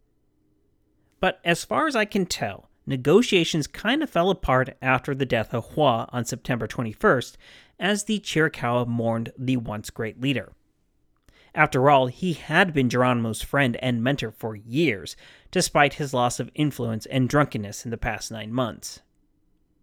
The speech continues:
By sheer coincidence, the news of Hua's death reached Casa Grandes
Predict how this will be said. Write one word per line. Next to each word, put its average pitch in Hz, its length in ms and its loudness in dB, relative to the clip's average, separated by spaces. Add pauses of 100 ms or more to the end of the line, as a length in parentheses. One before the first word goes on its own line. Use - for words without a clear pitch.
(880)
By 180 140 4
sheer 294 260 -2
coincidence, - 800 0 (380)
the 147 160 4
news 233 460 4
of 156 320 2
Hua's 151 400 4
death 117 420 0
reached 143 400 -2
Casa 156 320 0
Grandes 110 480 -4